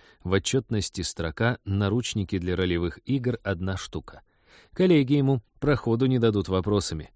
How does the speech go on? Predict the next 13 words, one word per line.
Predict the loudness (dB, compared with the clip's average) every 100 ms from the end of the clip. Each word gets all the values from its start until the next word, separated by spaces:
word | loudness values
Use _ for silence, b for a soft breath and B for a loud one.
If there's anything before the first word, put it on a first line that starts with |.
| -4
во | 2 2
что | 2 2
это | 2 2
он | 0 0
с | -4
падлой | 0 0 2 0 -2
играл | -4 2 2 4
да | 0
так | 0 -2
активно, | -2 -2 0 2 0
что | -2 -2
наручники | 0 0 -2 -4 -4 -4
сломались. | -4 -2 -2 -4 -8 -18